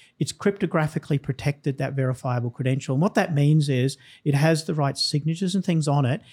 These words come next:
that allow two things to happen, that you can confirm who created it and you confirm that it can't be changed. And it also, there's got a, there's another aspect to it that's really good too, which was what they call revocation. You actually know whether it's been revoked.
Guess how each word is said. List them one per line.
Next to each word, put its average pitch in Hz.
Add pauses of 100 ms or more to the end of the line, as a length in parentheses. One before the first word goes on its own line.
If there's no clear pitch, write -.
(280)
that 143
allow 151
two 196
things 175
to 143
happen, 139
that 123
you 131
can 131
confirm 151
who 170
created 131
it 233 (220)
and 135
you 127
confirm 143
that 135
it -
can't 135
be 131
changed. 120 (420)
And 165
it 170
also, 254
there's 196
got 190
a, 170
there's 165
another 175
aspect 160
to 151
it 135
that's -
really 143
good 135
too, 165
which 131
was 127 (300)
what -
they 143
call 143
revocation. 135 (200)
You 156
actually 175
know 156
whether 143
it's 143
been 135
revoked. 120